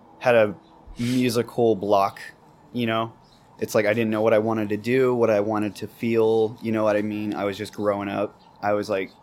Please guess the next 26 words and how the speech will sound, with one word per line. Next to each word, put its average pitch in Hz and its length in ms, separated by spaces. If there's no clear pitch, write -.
barely 110 320
coming 113 260
out 104 100
of 101 60
my 101 120
teens. 107 580
I 98 80
think 101 200
I 101 60
was, 95 140
like, 78 300
nineteen, 107 840
twenty. 101 380
I 95 80
was 98 120
barely 107 300
coming 107 260
out. 98 260
And 104 560
I 113 120
was 117 140
living 135 240
by 120 140
myself, 123 720
and, 110 140
like, 98 400